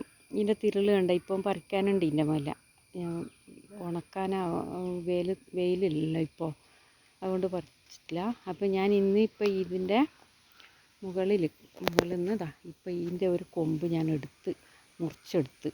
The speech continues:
ഇതിനി ഇങ്ങനെ കുറ്റിയായിട്ട് വളരട്ട്. അത് നമ്മളെ നാട്ടിലിത് പിടിക്കും, പിടിക്കുമെന്ന് നോക്കാം. അപ്പോൾ എനക്കെന്താ വെച്ചാൽ എവിടെയെങ്കിലും പോയി കഴിഞ്ഞാൽ ഇങ്ങനെ എട്-, എന്തെങ്കിലും നമ്മളെ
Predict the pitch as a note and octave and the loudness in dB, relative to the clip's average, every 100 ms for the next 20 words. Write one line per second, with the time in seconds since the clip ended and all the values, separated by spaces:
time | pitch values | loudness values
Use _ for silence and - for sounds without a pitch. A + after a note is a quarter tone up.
0 | - _ _ _ - F3+ F3+ F#3+ G3 F#3+ | -10 _ _ _ -14 -6 0 4 6 6
1 | G3 G3 F#3 - - A3 G3+ - F#3+ F3+ | 6 4 -2 -6 0 2 4 2 0 2
2 | F#3 F3+ - F#3 F3+ - - - - - | 8 8 8 -4 -4 -12 -20 -20 -20 -20
3 | - F#3 F#3 F#3 - G3 F#3 F#3+ G3+ G3 | -8 -2 0 -2 -4 -4 0 2 2 2
4 | F#3+ F#3+ F#3+ G3 G3+ E3+ - - - - | 0 -2 0 4 2 2 -4 -16 -20 -20
5 | - - - - - - F#3+ E3+ - G3+ | -20 -20 -20 -20 -20 -6 -6 -4 0 2
6 | G3 - E3+ - G3 F#3+ F#3+ - F#3+ F3+ | 2 0 -4 -4 -2 0 0 -2 -6 -8
7 | - - - - - - - F#3 F#3+ F3+ | -16 -20 -20 -16 -14 -10 -6 0 2 2
8 | - G3 G#3 G3+ G#3 G3+ G3 G3+ G#3+ G3+ | 2 4 6 4 6 6 8 8 8 8
9 | G#3 - G3 F#3+ G3 F#3+ G#3+ - - - | 6 4 2 2 2 2 2 0 -12 -10
10 | F#3+ F#3+ G3 F#3+ F#3+ F#3 F3+ F3+ F#3+ F#3+ | 0 4 6 6 4 2 0 2 4 6
11 | F#3+ F#3+ F#3+ F3+ F#3 | 6 6 4 2 2